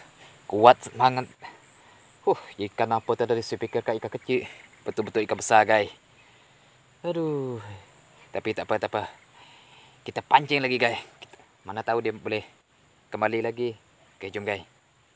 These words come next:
Mudahan berjaya. Uh, besar. Dia lari ke arah sana tadi. Tengok daripada situ, di bawah airnya terus mendidih. Puh, besar sangat ikannya.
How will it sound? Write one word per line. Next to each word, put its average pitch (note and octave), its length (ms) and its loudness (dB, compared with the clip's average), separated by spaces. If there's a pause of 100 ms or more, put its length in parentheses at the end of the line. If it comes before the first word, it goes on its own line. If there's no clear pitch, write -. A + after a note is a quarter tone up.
(380)
Mudahan F2 220 -12
berjaya. F#2+ 540 -2 (840)
Uh, - 160 -4
besar. F#2 380 -2 (1900)
Dia F#2 160 -4
lari F#2 240 -2
ke - 80 -6
arah - 160 -4
sana G2 240 -2
tadi. F#2+ 240 -6 (1000)
Tengok E2+ 240 -16
daripada F2+ 300 -10
situ, G2 500 -8 (140)
di F2+ 100 -12
bawah F#2+ 380 -6 (160)
airnya F#2+ 480 -6 (840)
terus - 160 -10
mendidih. F#2 480 -8 (240)
Puh, - 160 -2 (480)
besar - 320 -6
sangat F2+ 280 -10 (120)
ikannya. F2+ 360 -12